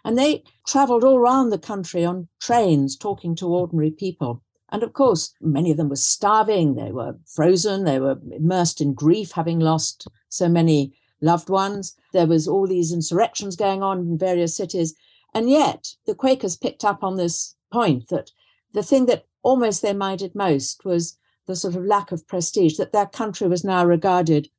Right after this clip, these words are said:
as a pariah. And the reason I mention that is it's what influenced a lot of people in the early thirties when Hitler came to power, because they felt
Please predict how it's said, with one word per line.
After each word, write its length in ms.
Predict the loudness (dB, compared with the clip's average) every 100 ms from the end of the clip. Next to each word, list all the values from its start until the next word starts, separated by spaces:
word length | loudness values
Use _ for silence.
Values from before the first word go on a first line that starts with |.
| _ _
as 160 | -2 2
a 280 | 2 2 -2
pariah. 540 | -2 2 2 2 0 -4 _ _ -6
And 320 | -4 -6 -14 _ _ _ -10
the 140 | -2
reason 240 | 2 2 2
I 100 | -2
mention 420 | 0 -2 -2 -2
that 240 | 0 -2
is 160 | -2 -2
it's 180 | -4 0
what 180 | 0 2
influenced 540 | 0 0 -2 -2 -2
a 60 | -2
lot 240 | -2 -2
of 160 | -6 -6
people 500 | -4 -2 0 -2 -2 _
in 200 | -4 2
the 420 | 4 6 4 0 -6 -14 -2
early 220 | 2 2
thirties 540 | 2 0 0 -2 -2
when 320 | -2 -2 -2 -8 _ _ _
Hitler 500 | -4 -4 -2 -2 -4 -12 -6
came 240 | -2 0
to 100 | -2
power, 420 | -4 -2 -2 -4 -10 _ -6
because 380 | -4 -2 -2
they 160 | 2 0
felt 460 | 2 2 2 0